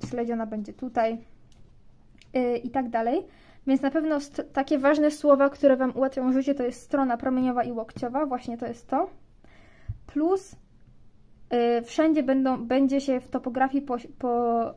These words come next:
powtarzać słowo przyśrodkowo i bocznie. W skrócie przyśrodkowo to jest to, co jest wewnątrz, przy środku. Czyli jak na przykład mamy tutaj naczynia. Mamy tak zwany pęczek naczyniowo-nerwowy, coś takiego,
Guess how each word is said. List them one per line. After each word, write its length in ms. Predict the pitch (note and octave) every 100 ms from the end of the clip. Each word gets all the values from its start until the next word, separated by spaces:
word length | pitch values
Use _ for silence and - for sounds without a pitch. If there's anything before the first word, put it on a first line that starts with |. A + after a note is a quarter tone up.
| -
powtarzać 380 | - C4+ C4 C4+
słowo 300 | - A#3+ A#3+
przyśrodkowo 880 | - C#4 - B3+ A#3 - C#4+ C#4 C4+
i 120 | B3
bocznie. 520 | A3+ A3 - G#3 G#3 - - - - - - - - - - _
W 80 | -
skrócie 720 | - - D#4+ E4 - E4+ E4+ - -
przyśrodkowo 720 | - - D#4 D#4 C#4 - D#4 D4+
to 100 | B3
jest 200 | A#3+ -
to, 100 | D4
co 140 | C#4
jest 340 | B3+ B3 - -
wewnątrz, 680 | A3+ A#3+ A#3+ G#3+ G3 G#3 - - - -
przy 360 | - - D#4 E4
środku. 680 | - C4 A#3+ A3 - - - - - - -
Czyli 180 | - B3
jak 120 | C#4
na 100 | D#4+
przykład 400 | C#4 D4 D4 C#4+
mamy 280 | C4+ B3+ B3+
tutaj 460 | B3+ B3 B3 B3+ B3+ - - - B3
naczynia. 720 | B3 C4 - A#3+ G#3+ G3 - - - - - - - - - - - - - - _ - - - - - - - - -
Mamy 200 | B3+ B3+
tak 180 | C4+ C4+
zwany 280 | B3+ C4 B3+
pęczek 460 | D4+ C#4+ C#4 C4
naczyniowo-nerwowy, 1300 | B3+ A#3 - A#3 B3+ B3 B3 A#3+ A3+ A3+ A3 A3+ C#4+ D4+
coś 180 | A#3+ -
takiego, 500 | A3+ B3+ C4+ F#4